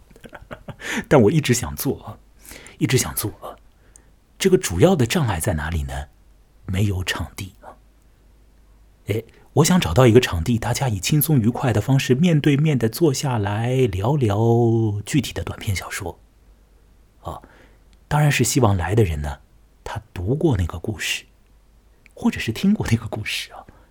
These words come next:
然后才过来。那自然有感嘛，可以交流。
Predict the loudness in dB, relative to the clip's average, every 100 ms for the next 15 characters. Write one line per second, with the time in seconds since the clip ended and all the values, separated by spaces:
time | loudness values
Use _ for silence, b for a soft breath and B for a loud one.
0 | b -6 -4 -4 -8 -10 -14 -14 -20 _
1 | _ -20 -20 _ _ _ _ _ _ -12
2 | -4 -2 -2 -4 -4 -4 -6 -8 -12 -14
3 | -12 -10 -6 -6 -6 -8